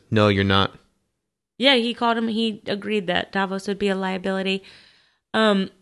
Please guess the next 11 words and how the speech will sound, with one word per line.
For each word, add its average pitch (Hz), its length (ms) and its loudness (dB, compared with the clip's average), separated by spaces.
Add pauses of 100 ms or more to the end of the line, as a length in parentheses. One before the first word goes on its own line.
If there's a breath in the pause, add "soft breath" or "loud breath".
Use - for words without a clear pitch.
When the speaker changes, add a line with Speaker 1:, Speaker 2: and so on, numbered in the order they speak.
(120)
Speaker 2:
I 208 100 4
did 208 260 2
like 208 220 0
it 196 140 -2
that 180 400 -4
Beric, 190 480 0 (680)
when 208 140 0
they 202 120 2
went 196 240 -2
down 190 300 2
there, 175 320 -4